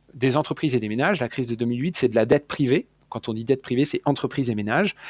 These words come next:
Et une partie de cette dette, elle, elle a roulé sur les épaules des gouvernements. Ce qui a créé la crise de l'euro, la crise de la dette des gouvernements en deux mille dix en zone euro,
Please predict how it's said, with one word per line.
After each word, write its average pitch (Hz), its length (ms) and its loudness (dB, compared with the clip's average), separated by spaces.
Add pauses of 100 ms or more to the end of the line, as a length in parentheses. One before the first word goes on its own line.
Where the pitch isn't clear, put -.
(500)
Et 135 180 2
une 208 220 8
partie 190 320 2
de - 20 -14
cette 139 300 2
dette, 190 400 4
elle, 143 260 4
elle 139 160 4
a 135 80 8
roulé 214 460 6
sur 175 160 2
les 139 120 4
épaules 165 220 4
des 151 100 4
gouvernements. 139 480 2 (600)
Ce - 100 -10
qui 151 80 4
a 135 60 6
créé 165 420 8
la 143 120 4
crise 139 260 -2
de 120 80 2
l'euro, 131 520 4
la 120 120 0
crise 127 180 -4
de 117 80 -2
la 110 100 0
dette 127 160 0
des 117 100 -4
gouvernements 113 680 -2
en 113 80 -8
deux 107 100 -14
mille 104 140 -14
dix 135 260 -10
en 117 60 -8
zone 101 220 -12
euro, 131 240 -4